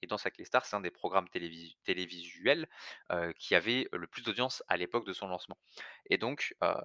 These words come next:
Evian s'est dit : « Bah, voilà comment on va mettre un créneau là-dessus et comment on va se donner de la visibilité par rapport à ce public-là. »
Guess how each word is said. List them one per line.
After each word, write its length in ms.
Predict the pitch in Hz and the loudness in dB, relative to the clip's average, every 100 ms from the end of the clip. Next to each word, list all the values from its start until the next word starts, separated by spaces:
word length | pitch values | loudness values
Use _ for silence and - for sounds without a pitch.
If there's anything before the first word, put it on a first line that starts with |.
| - | 0
Evian 280 | 101 92 131 | 2 4 2
s'est 140 | - | 0
dit : « 100 | 87 | -2
Bah, 80 | - | 0
voilà 220 | 85 104 123 | 6 8 8
comment 340 | 110 98 98 | 4 2 0
on 40 | |
va 140 | 90 92 | 6 6
mettre 340 | 110 - - | 6 0 -6
un 60 | - | -8
créneau 340 | - 98 98 | -4 -2 2
là-dessus 400 | 90 - - - | 2 0 -6 -8
et 40 | - | -2
comment 260 | - 104 107 | 0 2 4
on 20 | |
va 120 | 90 | 4
se 140 | - | 4
donner 240 | 92 98 117 | -2 -2 -2
de 60 | |
la 60 | 87 | -2
visibilité 540 | 90 87 76 - - - - _ | -2 -8 -10 -8 -8 -8 -16 _
par 120 | 90 | 2
rapport 340 | 85 - 98 - | 4 4 2 0
à 100 | 92 | -8
ce 60 | |
public-là. » 380 | - 90 90 - | -8 -10 -6 -6